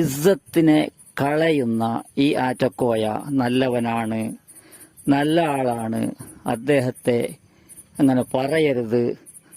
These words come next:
നല്ല നല്ല പണികളാണ് അദ്ദേഹം ചെയ്യുന്നത് എന്നെല്ലാം പറഞ്ഞു നടക്കുന്ന കുറച്ച് ആൾക്കാരെ ശേഖരിച്ചിട്ടുണ്ട് എന്നാണ്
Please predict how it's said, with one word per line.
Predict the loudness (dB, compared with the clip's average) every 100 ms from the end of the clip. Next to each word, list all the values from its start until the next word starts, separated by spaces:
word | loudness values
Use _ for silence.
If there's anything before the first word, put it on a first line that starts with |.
| -4 -2
നല്ല | 0 0 2
നല്ല | 2 2 2 0 -2
പണികളാണ് | 0 2 2 2 2 0 0 -4 -6 -16 -20 -8 -6
അദ്ദേഹം | 0 2 2 -2 -2
ചെയ്യുന്നത് | -2 0 0 0 -2 -4 -8 _ _ _ _ _ _ _ _ _ _ _ -2
എന്നെല്ലാം | 2 2 2 2 0 -2 -2 -2
പറഞ്ഞു | -2 0 2
നടക്കുന്ന | 2 -2 -2 0 0 0 -4 -10 -18 -20 _ _
കുറച്ച് | -6 -4 -4 -4 -2
ആൾക്കാരെ | 0 0 0 0 0 -2 -2 0
ശേഖരിച്ചിട്ടുണ്ട് | 2 4 4 0 0 -6 0 2 4 2 0 -4 -20 -20 _ _ -10 0 2
എന്നാണ് | 2 2 0 0